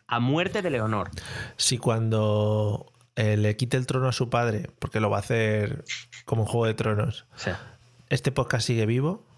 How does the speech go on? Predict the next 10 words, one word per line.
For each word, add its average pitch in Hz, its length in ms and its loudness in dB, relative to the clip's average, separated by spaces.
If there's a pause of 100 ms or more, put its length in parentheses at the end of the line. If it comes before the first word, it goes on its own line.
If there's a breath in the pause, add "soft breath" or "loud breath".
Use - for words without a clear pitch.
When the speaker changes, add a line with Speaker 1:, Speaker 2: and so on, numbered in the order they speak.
(200)
Speaker 2:
que - 100 0
seguirá, 95 420 2
por 107 120 0
supuesto, 113 400 0
porque - 180 -2
este 101 160 -2
podcast 101 380 2
es - 100 0
inmortal, 117 760 2 (480)
¿vale? 120 280 2